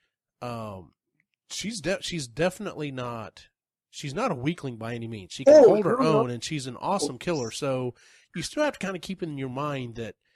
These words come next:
Speaker 1: even
Speaker 2: She
Speaker 1: though
Speaker 2: can defend herself.
Speaker 1: Exactly. Like, if she
Speaker 2: Yeah.
Speaker 1: really wanted to, you know, she
Speaker 2: She
Speaker 1: might
Speaker 2: could
Speaker 1: be saying no at first. If she really didn't want this to happen, she probably could just go and, like,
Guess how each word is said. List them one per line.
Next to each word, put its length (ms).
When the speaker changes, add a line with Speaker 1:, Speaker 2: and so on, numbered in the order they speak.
Speaker 1:
even 280
Speaker 2:
She 120
Speaker 1:
though 60
Speaker 2:
can 380
defend 80
herself. 460
Speaker 1:
Exactly. 560
Like, 260
if 120
she 140
Speaker 2:
Yeah. 120
Speaker 1:
really 240
wanted 480
to, 480
you 80
know, 140
she 180
Speaker 2:
She 80
Speaker 1:
might 60
Speaker 2:
could 80
Speaker 1:
be 100
saying 280
no 160
at 80
first. 360
If 80
she 180
really 480
didn't 220
want 160
this 140
to 140
happen, 420
she 180
probably 680
could 180
just 200
go 80
and, 160
like, 220